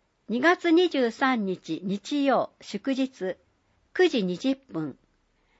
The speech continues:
ジェイアール宇部新川駅前広場集合。申し込み。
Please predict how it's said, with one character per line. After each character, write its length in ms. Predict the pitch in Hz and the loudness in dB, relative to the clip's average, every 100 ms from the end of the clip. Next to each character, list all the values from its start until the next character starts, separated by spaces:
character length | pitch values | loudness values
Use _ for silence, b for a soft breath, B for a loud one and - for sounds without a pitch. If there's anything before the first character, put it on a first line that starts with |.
| _ - | _ -8
ジ 100 | 233 | 4
ェ 200 | 339 339 | 4 6
イ 80 | 320 | 4
ア 160 | 311 | 2
ー 60 | 233 | 2
ル 280 | 175 175 - | -2 -6 -4
宇 120 | 208 | 2
部 120 | 262 | 4
新 300 | 311 - 311 | 4 2 0
川 400 | 277 185 156 160 - | 2 0 0 -2 -6
駅 260 | - 208 320 | -10 0 4
前 220 | 320 320 | 6 4
広 300 | 311 311 240 | 2 2 2
場 160 | 160 160 | 0 -4
集 340 | - 233 214 | -4 -4 -2
合。 400 | 190 180 160 156 _ _ _ _ _ _ _ _ _ _ _ _ - | -2 0 -2 -4 _ _ _ _ _ _ _ _ _ _ _ _ 0
申 220 | 269 339 | 6 6
し 160 | 330 - | 4 -6
込 160 | 285 269 | -2 -2
み。 220 | 247 | -2